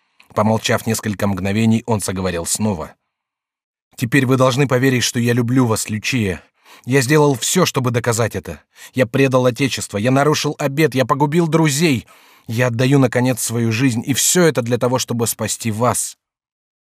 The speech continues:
Это был отвергнутый ради меня любовник,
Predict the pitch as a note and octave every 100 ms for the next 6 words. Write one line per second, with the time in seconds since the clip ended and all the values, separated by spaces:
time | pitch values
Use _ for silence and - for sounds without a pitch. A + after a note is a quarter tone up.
0 | _ - B2 D#3 C#3+ C3+ C3+ B2+ - A2+
1 | A#2+ B2 A#2 A2+ G2+ G2+ G#2 G2+ F#2 F#2
2 | F2+ D#2+ D2+ C#2+ C#2 -